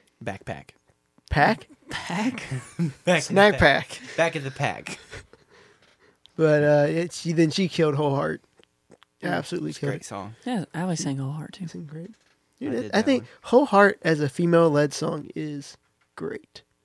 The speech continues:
Speaker 1: Mm.
Speaker 3: Yeah, what key did you do?
Speaker 2: D.
Speaker 3: Same.
Speaker 2: Yeah.
Speaker 1: I did it in
Speaker 3: A? G?
Speaker 1: G.
Speaker 2: G. Oh, jeez.
Speaker 3: Oh, jeez.
Speaker 1: Oh, jeez.
Speaker 2: You know
Speaker 1: Yeah,
Speaker 2: what I,
Speaker 1: I
Speaker 2: then I did do it again in G, though.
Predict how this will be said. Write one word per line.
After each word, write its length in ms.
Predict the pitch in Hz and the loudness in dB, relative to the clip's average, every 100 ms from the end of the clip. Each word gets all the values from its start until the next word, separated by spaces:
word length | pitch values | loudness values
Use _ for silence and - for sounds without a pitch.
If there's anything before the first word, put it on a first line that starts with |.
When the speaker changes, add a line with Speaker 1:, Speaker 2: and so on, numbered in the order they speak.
| _ - | _ -14
Speaker 1:
Mm. 200 | 120 110 - | -12 -10 -10
Speaker 3:
Yeah, 80 | 147 | -6
what 180 | 160 | -6
key 100 | - | -4
did 60 | 175 | -2
you 180 | 147 135 | 0 -2
do? 100 | 131 147 _ _ _ | -2 -8 _ _ _
Speaker 2:
D. 220 | 143 131 - _ _ _ _ _ | 0 0 -6 _ _ _ _ _
Speaker 3:
Same. 280 | - 143 135 _ _ _ _ _ - | -8 -8 -8 _ _ _ _ _ -16
Speaker 2:
Yeah. 100 | 175 - _ _ _ _ _ _ _ _ _ _ _ - | -16 -18 _ _ _ _ _ _ _ _ _ _ _ -18
Speaker 1:
I 80 | |
did 180 | 117 113 | -14 -12
it 120 | 110 | -12
in 240 | 73 107 110 _ _ _ | -12 -14 -14 _ _ _
Speaker 3:
A? 160 | 143 156 - _ | -6 -6 -10 _
G? 200 | - 156 - _ _ _ - | -4 -2 -4 _ _ _ -18
Speaker 1:
G. 260 | 87 92 - - | -14 -14 -18 -12
Speaker 2:
G. 300 | - 147 147 _ - | -4 -4 -4 _ -6
Oh, 140 | 190 | -4
jeez. 440 | 143 151 165 123 - | -2 -4 -4 -8 -8
Speaker 3:
Oh, 300 | 139 139 143 | -2 0 0
jeez. 480 | 131 131 131 131 117 | -2 -2 0 -2 -4
Speaker 1:
Oh, 60 | 113 | -12
jeez. 560 | 120 113 110 110 - _ _ _ _ _ _ _ | -16 -18 -18 -20 -20 _ _ _ _ _ _ _
Speaker 2:
You 80 | 165 | 6
know 60 | |
Speaker 1:
Yeah, 120 | 175 180 | 10 10
Speaker 2:
what 60 | 131 | 8
I, 100 | 160 | 4
Speaker 1:
I 60 | - | 6
Speaker 2:
then 240 | 170 262 | 10 12
I 80 | 240 | 12
did 160 | 185 170 | 10 10
do 140 | 175 | 10
it 80 | 147 | 10
again 180 | 165 233 | 6 4
in 120 | 151 | 4
G, 180 | 135 139 | -2 -6
though. 240 | 147 127 | -10 -14